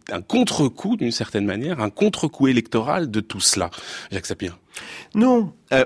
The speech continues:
Speaker 2: ou plus exactement, bien sûr, la crise de deux mille huit a joué, mais elle a été,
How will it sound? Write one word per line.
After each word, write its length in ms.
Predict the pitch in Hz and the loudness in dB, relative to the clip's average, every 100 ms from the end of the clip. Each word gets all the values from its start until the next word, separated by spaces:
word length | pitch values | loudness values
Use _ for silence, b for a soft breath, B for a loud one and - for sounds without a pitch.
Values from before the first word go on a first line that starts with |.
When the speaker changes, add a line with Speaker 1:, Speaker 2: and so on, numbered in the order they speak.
| - | 2
Speaker 2:
ou 80 | 160 | -6
plus 260 | - 247 240 | -2 -2 0
exactement, 560 | 202 196 233 254 185 - | 0 0 2 2 2 -2
bien 180 | 123 214 | 0 0
sûr, 280 | - 302 | 2 2
la 100 | 175 | 2
crise 460 | 117 - 165 160 139 | 0 0 0 0 4
de 80 | 117 | 4
deux 100 | 117 | 4
mille 220 | 120 120 | 2 0
huit 160 | 127 120 | -2 0
a 100 | 107 | 2
joué, 260 | 113 113 | 4 2
mais 440 | 131 196 196 175 - | 4 4 6 4 2
elle 200 | 139 147 | 4 6
a 60 | 143 | 6
été, 640 | 139 135 - 156 147 | 4 2 2 6 6